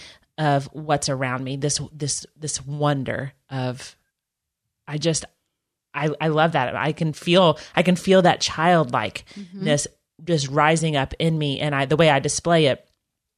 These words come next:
Speaker 1: I, I enjoy that about myself, because it's in those moments that I know that, that God is good and he's a great provider and all of those things. So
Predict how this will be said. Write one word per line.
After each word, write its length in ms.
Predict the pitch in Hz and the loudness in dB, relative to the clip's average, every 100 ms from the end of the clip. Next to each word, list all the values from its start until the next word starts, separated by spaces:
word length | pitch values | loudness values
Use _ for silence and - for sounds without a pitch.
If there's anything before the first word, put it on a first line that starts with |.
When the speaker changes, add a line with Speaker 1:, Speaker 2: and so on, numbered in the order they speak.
| _ _ _ - | _ _ _ 2
Speaker 1:
I, 320 | 160 151 160 | 4 4 2
I 100 | 175 | 0
enjoy 380 | 196 190 165 147 | 0 0 2 2
that 160 | 120 113 | 2 0
about 220 | 113 104 | -2 -4
myself, 500 | 120 139 113 123 - | -6 -6 -6 -8 -6
because 400 | 175 175 170 151 - - - _ | -6 0 0 0 -4 -20 -20 _
it's 160 | - 175 | -6 0
in 100 | 170 | 2
those 220 | 151 147 | 2 2
moments 320 | 156 147 - | 0 0 -2
that 100 | 147 | 0
I 220 | 151 151 | 2 2
know 260 | 156 151 147 | 2 2 2
that, 280 | 139 127 _ _ _ _ _ _ _ _ _ | 2 -2 _ _ _ _ _ _ _ _ _
that 160 | 165 156 | -6 -2
God 220 | 151 147 | 0 0
is 140 | 143 - | -2 -2
good 240 | 160 139 | 2 2
and 100 | 131 | 0
he's 200 | 135 139 | -6 -10
a 40 | |
great 220 | 127 127 - | -10 -12 -10
provider 540 | 139 135 127 117 101 | -8 -6 -6 -8 -12
and 140 | 135 131 | -12 -12
all 140 | 120 | -12
of 100 | 120 | -12
those 180 | 123 107 | -14 -12
things. 240 | 127 117 | -12 -10
So 300 | - 147 139 | -6 -2 -2